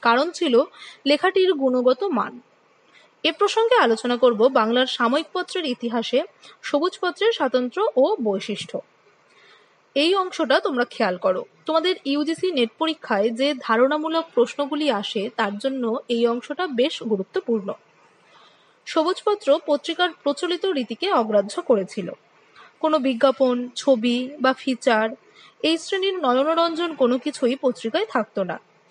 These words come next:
প্রমথ চৌধুরী ও রবীন্দ্রনাথের লেখাই ছিল পত্রিকার বারো আনা জুড়ে। এ প্রসঙ্গে প্রমথ চৌধুরীর বক্তব্য, "কলম চালানো আমার শখ,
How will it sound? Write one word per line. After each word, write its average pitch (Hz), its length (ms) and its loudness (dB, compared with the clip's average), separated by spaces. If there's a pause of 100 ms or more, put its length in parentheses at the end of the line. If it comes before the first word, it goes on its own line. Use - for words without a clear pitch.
(340)
প্রমথ 339 340 -2
চৌধুরী 392 560 2
ও 302 180 4
রবীন্দ্রনাথের 302 680 2
লেখাই 262 380 0
ছিল 233 320 0 (100)
পত্রিকার 269 540 -2
বারো 220 380 0
আনা 233 240 0
জুড়ে। 220 340 -2 (420)
এ 277 80 -2
প্রসঙ্গে 370 440 -4
প্রমথ 294 360 0
চৌধুরীর 349 460 0
বক্তব্য, 226 600 2 (640)
"কলম 302 400 2
চালানো 392 400 -2
আমার 254 240 2
শখ, 202 340 -2